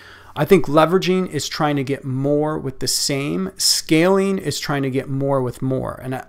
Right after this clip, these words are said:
a big problem that I see super small businesses, five, ten employees,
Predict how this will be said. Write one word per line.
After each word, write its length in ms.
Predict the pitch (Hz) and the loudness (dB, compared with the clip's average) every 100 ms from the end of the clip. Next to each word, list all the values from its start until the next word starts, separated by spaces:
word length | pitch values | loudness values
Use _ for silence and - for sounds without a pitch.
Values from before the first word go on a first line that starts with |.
| - | -12
a 60 | |
big 420 | 127 113 170 165 - | -12 -2 0 2 4
problem 380 | 151 147 147 | 6 6 2
that 120 | 135 131 | -2 -4
I 60 | |
see 400 | 127 - 131 123 - - - - - - - - 135 120 - - | -4 -4 -4 -6 -10 -20 -20 -20 -20 -20 -20 -12 -8 -6 -6 -4
super 360 | - 202 233 | 2 2 4
small 260 | 214 180 160 | 4 6 6
businesses, 720 | 139 135 139 - 139 127 - - - - - - - - - - - | 6 0 0 0 0 0 -6 -14 -20 -20 -20 -20 -20 -20 -20 -20 -4
five, 400 | - 160 175 - | 4 6 4 2
ten 160 | 185 | 0
employees, 640 | 170 - 165 160 156 - | 0 2 4 6 4 2